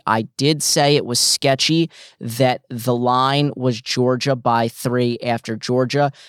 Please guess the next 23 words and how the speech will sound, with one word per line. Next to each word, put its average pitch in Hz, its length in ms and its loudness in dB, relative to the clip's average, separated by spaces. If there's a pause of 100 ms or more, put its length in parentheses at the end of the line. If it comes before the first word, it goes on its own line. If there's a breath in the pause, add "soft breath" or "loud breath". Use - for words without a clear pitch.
had 165 200 -2
just 135 320 0
lost 135 460 0
to 135 80 2
Bama 117 480 2
forty-one 127 800 2
twenty-four 117 920 0
a 120 60 -2
few, 123 420 -4
a 113 80 0
month 117 280 2
ago 104 200 0
or 95 140 -2
whatever 98 320 0
it - 80 -2
was 101 240 -2
in 110 60 -6
the 104 160 -4
S 113 180 0
E 110 60 -4
C 107 160 -4
championship 101 500 -2
game. - 100 -8